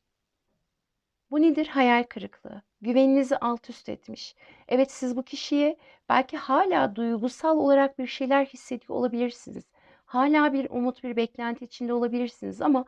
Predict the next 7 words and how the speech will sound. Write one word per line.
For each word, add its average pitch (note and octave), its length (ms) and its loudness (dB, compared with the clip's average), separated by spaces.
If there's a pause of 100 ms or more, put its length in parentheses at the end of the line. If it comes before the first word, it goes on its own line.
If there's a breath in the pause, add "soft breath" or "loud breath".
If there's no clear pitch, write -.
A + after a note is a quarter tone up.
(380 soft breath)
bu C#4+ 80 2
insan D#4+ 400 0
sizin B3 340 -2
hayallerinizi A3+ 760 0
yıkmış, A3 600 -8 (320 soft breath)
güveninizi B3 560 2
yıkmış. A3 600 -6